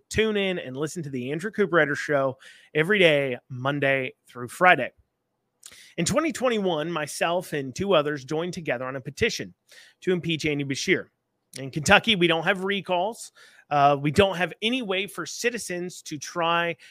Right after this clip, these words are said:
and recall or get rid of elected people, hold them accountable themselves, other than an impeachment petition. The process is simple. You file a petition with the legislature, and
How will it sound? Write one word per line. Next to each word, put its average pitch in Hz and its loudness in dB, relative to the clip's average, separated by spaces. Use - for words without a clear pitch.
and 151 -4
recall 175 0
or 151 0
get 139 -6
rid 165 -2
of 160 0
elected 147 -6
people, 151 -6
hold 185 -2
them 190 -4
accountable 170 -4
themselves, 160 0
other 190 2
than 143 -6
an 147 -4
impeachment 170 -6
petition. - -2
The 120 -12
process 180 4
is 120 -10
simple. 214 -2
You 151 -4
file 190 6
a - -2
petition 170 -4
with 185 4
the 202 -4
legislature, 143 -2
and 190 4